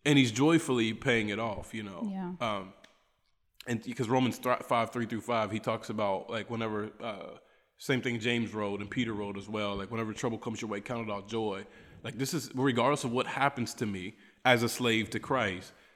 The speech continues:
Speaker 1: I can count it all joy because I know what he has for me.
Speaker 2: Mm-hmm.
Speaker 1: And so this is, he, he's giving me a reward for being, like, this is more than I could ever do for myself in my own life or whatever. So, s-,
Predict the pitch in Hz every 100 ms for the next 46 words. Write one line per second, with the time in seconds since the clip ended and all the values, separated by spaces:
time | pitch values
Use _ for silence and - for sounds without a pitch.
0 | _ 127 131 127 139 117 - 117 113 104
1 | 110 87 - - - - 120 143 120 117
2 | 120 123 113 104 104 104 104 107 92 78
3 | - - 180 - 123 - 117 123 127 123
4 | 120 - 113 135 127 151 135 120 165 165
5 | 135 113 110 113 139 110 - 110 113 120
6 | 113 139 139 127 - - 131 156 151 127
7 | 113 110 - - - 139 135 117 127 127
8 | 127 120 113 104 123 117 120 107 95 113
9 | 120 90 92 101 92 71 71 135 -